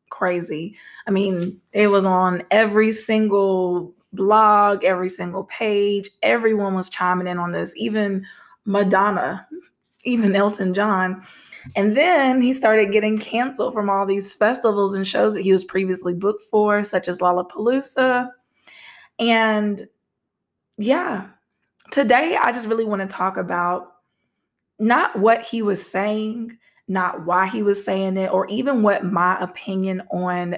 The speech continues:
the entire situation is, because at the end of the day, it really doesn't matter. What I will be talking about is the importance of being mindful of what you say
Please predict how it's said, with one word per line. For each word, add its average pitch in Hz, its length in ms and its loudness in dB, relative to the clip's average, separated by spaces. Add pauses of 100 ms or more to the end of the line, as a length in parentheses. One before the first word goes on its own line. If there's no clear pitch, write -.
(100)
the 180 120 -8
entire 175 340 -4
situation 170 600 -4
is, 165 160 -8
because - 480 -4 (380)
at - 140 0
the 233 140 4
end 311 140 0
of 277 80 0
the 220 80 4
day, 202 240 4
it 190 160 2
really 196 200 4
doesn't 185 360 0
matter. 190 500 -4 (840)
What 214 180 4
I 208 80 4
will 220 320 4
be 311 140 0
talking 196 320 0
about 180 400 0
is 185 160 -2
the 190 160 -4
importance 269 680 0 (380)
of 202 160 2
being 208 260 2
mindful 208 540 2
of 185 140 -2
what 190 320 -2
you 220 120 -4
say 240 640 -2